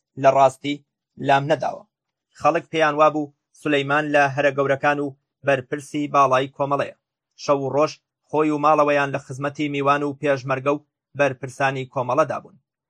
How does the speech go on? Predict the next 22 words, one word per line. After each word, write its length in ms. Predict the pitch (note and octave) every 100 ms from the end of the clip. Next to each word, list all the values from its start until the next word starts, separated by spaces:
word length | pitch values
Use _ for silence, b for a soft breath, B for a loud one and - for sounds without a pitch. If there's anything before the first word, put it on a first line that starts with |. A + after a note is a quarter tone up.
| _
لەو 180 | C#3 D3+
پەڕی 340 | D3 D3+ D3+ -
قارەمانێتی 680 | D3+ D3 C#3+ C#3+ C#3 D3+ D#3
و 80 | -
شەڕی 280 | D3+ C#3+ C3+
قرس 220 | D3 C#3+
وەک 200 | B2+ C#3+
یەکەم 280 | D3 C#3+ D3
شەهیدی 440 | C3+ C#3 C#3 C3+ -
سەنگەر 320 | C#3 C3 C#3+ - _ _ -
لە 100 | C#3+
ناوچەی 440 | C#3+ C3 - D#3 D3
مەهاباد 380 | C3+ B2+ C3+ - _ _ _ _
شەهید 340 | - C3+ D3
بوو. 200 | - - _ _ _ _ C#3
کەچی 280 | C3 D#3+ D#3+
ڕۆژنامە 420 | D3+ C#3 C#3+ C#3
و 120 | D3+ -
خەبەرنامەی 580 | D3 C#3+ C#3+ C3+ D3 -
کۆمەڵە 320 | D3 C#3 C#3+
نووسی 260 | C#3+ C3+ D3
بووی، 220 | C#3+